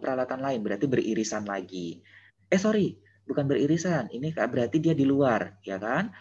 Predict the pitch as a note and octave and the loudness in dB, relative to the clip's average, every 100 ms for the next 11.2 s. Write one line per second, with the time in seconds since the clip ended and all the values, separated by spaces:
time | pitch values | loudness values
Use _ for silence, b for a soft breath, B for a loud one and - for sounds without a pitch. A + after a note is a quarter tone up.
0 | B B B _ _ _ _ C#3 C3+ C#3 | B B B _ _ _ _ 2 2 0
1 | C3 C3+ D#3+ F#3+ C#3+ B2+ B2+ B2 A2 G#2 | 0 -2 -2 0 2 0 0 -2 -4 -4
2 | C3+ G3+ - _ A2+ B2+ B2 G#2+ G2 A2 | 0 0 -2 _ 0 2 2 0 -2 -6
3 | A#2 A#2 G#2 G#2 G2+ G2+ G#2+ D#3 C#3+ B2+ | -4 -2 -2 -2 -4 -6 0 2 2 0
4 | A#2+ A2+ E3 E3 A#2+ A#2 C3 A#2+ G#2+ G#2+ | -2 -4 -6 -6 -4 0 0 0 -2 0
5 | G#2 G2+ G2 C#3 D#3+ B B B - C3 | 0 -2 -2 -2 -2 B B B -2 -2
6 | - C3 D3 D#3 - C#3+ C#3 B2+ A#2 A2 | -2 0 2 2 2 2 2 0 -4 0
7 | G#2+ G2+ B2 F3 G3 - - B2 A#2 - | 0 2 2 2 0 -4 -2 -4 -4 -2
8 | D#3 D#3+ - C#3 A#2 F2+ - _ - G2 | 0 0 2 2 2 -2 -12 _ -8 -4
9 | F#2+ C3+ C#3+ A2 G#2+ G2+ G#2 - - G#2 | -2 0 0 0 -4 -6 -6 -8 -6 -4
10 | G#2+ A2+ A2+ A2 G#2 G#2+ A2 A2+ A#2+ C3+ | -2 0 -2 -2 -2 -2 -2 -4 -4 -4
11 | G2+ | -4